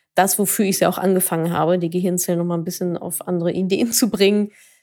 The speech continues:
ähm, den Horizont zu erweitern und nicht so sehr auf Leistung zu gehen. Und das tut mir gerade ganz gut.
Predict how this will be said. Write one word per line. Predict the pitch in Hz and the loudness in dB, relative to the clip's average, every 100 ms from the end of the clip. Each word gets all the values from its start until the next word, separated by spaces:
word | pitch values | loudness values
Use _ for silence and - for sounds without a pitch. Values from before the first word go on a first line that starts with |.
| _ | _
ähm, | 240 190 185 190 | -2 0 0 0
den | 185 | 0
Horizont | 185 180 180 185 185 | 0 0 -2 -2 -2
zu | - | -2
erweitern | 170 170 170 165 | 0 0 0 -2
und | 175 | 0
nicht | 180 - | 0 -2
so | 175 | -2
sehr | 165 160 | -2 -2
auf | - - | -4 -6
Leistung | - 170 175 | -6 -6 -6
zu | - 175 | -8 -8
gehen. | 170 | -6
Und | 170 | -6
das | 170 | -6
tut | - 240 | -6 -4
mir | |
gerade | 202 185 165 | -2 -2 -2
ganz | 160 - | -2 -2
gut. | 294 302 | -2 -2